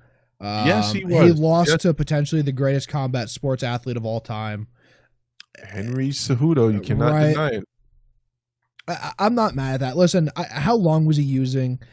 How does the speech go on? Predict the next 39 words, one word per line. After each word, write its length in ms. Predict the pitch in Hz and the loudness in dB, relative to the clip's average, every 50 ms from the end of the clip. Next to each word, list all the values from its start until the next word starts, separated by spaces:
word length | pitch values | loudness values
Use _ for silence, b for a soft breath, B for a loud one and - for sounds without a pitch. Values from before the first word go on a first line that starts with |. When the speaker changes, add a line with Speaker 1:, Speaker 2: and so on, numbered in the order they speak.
| b b b b | b b b b
Speaker 2:
How 140 | - 175 185 | 0 2 2
long 240 | 185 185 180 175 175 | 6 6 6 4 4
was 140 | 165 160 147 | 2 2 2
he 140 | 143 127 123 | 2 0 0
on? 380 | 117 117 117 120 120 120 113 - | -2 -2 -4 -4 -4 -6 -6 -8
I, 100 | - 98 - 98 76 73 90 95 117 | -12 -14 -16 -18 -20 -20 -20 -14 -10
we 300 | 139 131 131 143 151 147 | -8 -6 -2 2 2 2
have 140 | 147 131 110 | 2 0 0
not 280 | 131 139 147 139 - | -2 -4 -4 -6 -6
confirmed 440 | - 156 139 - - 143 135 131 123 - | -4 -4 -4 -2 -2 0 0 0 -2 -4
any 240 | - 143 147 143 135 | -4 -2 0 0 0
of 140 | 123 107 107 | -2 -4 -6
that, 320 | 117 107 104 110 123 - - | -6 -6 -6 -6 -8 -8 -8
right? 360 | 117 120 120 120 123 120 - _ - | -8 -6 -4 -2 -4 -4 -6 _ 0
Speaker 1:
All 200 | - 165 190 226 220 - | 4 6 6 6 4 2
speculation, 560 | - - 202 202 208 196 180 160 139 131 123 113 | -4 -4 -2 -2 0 0 0 0 0 -2 -4 -4
but 180 | 117 113 - | -6 -6 -4
apparently 440 | 123 123 127 160 170 196 208 180 156 | -6 -4 -2 0 0 0 0 0 -2
this 140 | 151 156 147 | -2 -2 -4
has 100 | 147 139 | -4 -4
been 160 | 135 131 127 | -4 -4 -4
something 300 | 123 - 135 123 131 131 | -2 -2 -2 -2 -2 -4
that's 160 | 127 123 120 - | -4 -6 -6 -6
been 100 | 113 101 | -10 -12
following 460 | - - 131 135 143 143 143 143 143 | -6 -4 -2 -2 0 0 -2 -2 -4
him 100 | 135 135 | -4 -4
around. 300 | 127 123 123 120 117 110 | -2 -2 -2 -2 -4 -4
Cody 340 | - 220 269 330 262 123 90 | -4 -4 -2 -2 -4 -4 -2
outed 280 | 110 117 120 120 113 | -2 -2 0 -2 -2
him 120 | 110 107 110 - - | -4 -4 -6 -8 -6
on 180 | - 117 113 110 | -4 -4 -2 -2
this, 260 | 110 110 104 - - - - | -2 -2 -4 -4 -10 -6 -4
uh, 200 | 117 113 110 110 | -2 -2 -2 -4
regarding 480 | 107 113 104 110 113 113 117 113 113 110 | -6 -8 -6 -2 -2 -2 -2 -2 -4 -6
his 180 | 107 110 104 | -6 -6 -6
time 400 | - - 127 113 110 107 110 104 - | -6 -4 -4 -4 -2 -4 -6 -6 -8
at 120 | - 92 73 | -12 -12 -8
Alpha 320 | 92 117 117 110 - - | -6 -6 -6 -6 -6 -10
Male. 280 | 95 85 76 64 - - | -12 -12 -12 -14 -16 -20